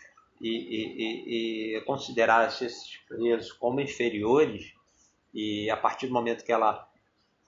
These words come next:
tem, tem ciência, é,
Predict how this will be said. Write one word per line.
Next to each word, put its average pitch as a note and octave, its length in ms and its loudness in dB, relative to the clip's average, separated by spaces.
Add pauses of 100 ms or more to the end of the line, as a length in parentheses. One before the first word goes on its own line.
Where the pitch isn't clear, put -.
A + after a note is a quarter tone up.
(1200)
tem, B2+ 560 4
tem B2 160 4
ciência, A2 920 -2 (600)
é, F#2+ 800 0